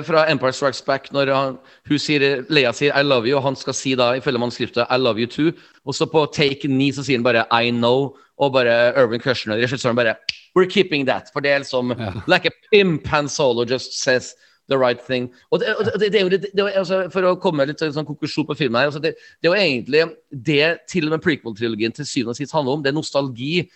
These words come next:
Speaker 1: for at du har jo for eksempel sequel-trilogien i The Force Awakens, hvor, eh, bare Han Solo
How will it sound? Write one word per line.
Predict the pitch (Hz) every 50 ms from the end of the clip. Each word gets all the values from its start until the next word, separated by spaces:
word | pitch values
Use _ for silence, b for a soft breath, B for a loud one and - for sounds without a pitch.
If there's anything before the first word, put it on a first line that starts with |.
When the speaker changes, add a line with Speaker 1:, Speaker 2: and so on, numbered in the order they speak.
| b b b _
Speaker 1:
for | - 160
at | 151 147 151 156
du | 147 156
har | 160 156
jo | 127 110
for | 131
eksempel | 147 147 117 - 127
sequel-trilogien | - - - 156 131 - - 113 101 101 107 107 107 101 101 107 117 123 131 127
i | 127 123
The | 120 120
Force | - - 135 123 -
Awakens, | 139 131 113 - - 107 107 - -
hvor, | 123 127 123 127
eh, | 127 120 b b b b b b b b _ - - - 107
bare | 139 139 127 110 113 117 123 110 - - - -
Han | - 151 139 135
Solo | - - 139 107